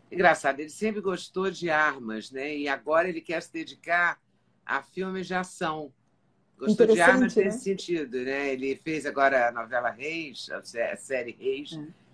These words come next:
Speaker 1: em que ele tava de espada. Ele fica muito feliz com essas lutas,
Speaker 2: Uhum.
Speaker 1: essas,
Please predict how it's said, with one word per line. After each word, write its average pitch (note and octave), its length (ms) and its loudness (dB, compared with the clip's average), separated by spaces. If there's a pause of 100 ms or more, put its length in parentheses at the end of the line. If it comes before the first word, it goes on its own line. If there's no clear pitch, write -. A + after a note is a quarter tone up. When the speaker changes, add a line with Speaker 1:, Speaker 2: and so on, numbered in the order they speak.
Speaker 1:
em B2+ 60 -16
que C#3+ 80 0
ele C3 240 -2 (100)
tava C3 220 4
de - 80 -12
espada. C3 640 2
Ele B2 160 -10
fica - 240 -12
muito F#3+ 200 -8
feliz F#3 460 2
com C#3 120 -8
essas B2 460 -6
lutas, B2+ 520 -2
Speaker 2:
Uhum. B2+ 60 -6
Speaker 1:
essas, B2 540 -2